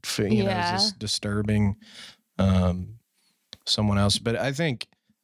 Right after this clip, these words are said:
Speaker 1: for the most part, people's behavior on planes is abhorrent. I think it's really terrible. And, like, people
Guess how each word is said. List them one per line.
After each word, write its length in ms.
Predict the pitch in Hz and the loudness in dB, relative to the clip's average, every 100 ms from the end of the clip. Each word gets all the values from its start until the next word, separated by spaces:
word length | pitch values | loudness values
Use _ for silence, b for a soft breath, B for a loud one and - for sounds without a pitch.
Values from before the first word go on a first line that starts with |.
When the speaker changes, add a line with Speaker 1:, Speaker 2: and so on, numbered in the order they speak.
| _ _ - | _ _ -6
Speaker 1:
for 320 | - 160 165 | -2 0 2
the 100 | 127 | 0
most 340 | 113 113 - - | 0 0 0 0
part, 400 | 131 131 - - | 0 0 -4 -2
people's 760 | 123 120 117 113 110 - - - _ - | 0 2 2 2 2 2 -2 -6 _ -2
behavior 500 | 98 104 110 110 113 | 2 2 2 2 0
on 100 | 107 | 0
planes 380 | - 117 107 98 | 0 0 0 0
is 240 | 92 95 - | -2 -2 -4
abhorrent. 540 | 95 - 95 90 85 101 | -8 -4 -2 -2 -4 -2
I 120 | 98 | -2
think 260 | - 95 | 0 -2
it's 160 | 98 - | -2 -2
really 260 | 101 92 95 | 0 0 -2
terrible. 540 | 92 87 85 82 92 | -4 -6 -10 -8 -4
And, 220 | 104 101 104 | -2 0 2
like, 280 | 98 - | 0 0
people 480 | - 104 107 104 92 | 0 0 2 0 0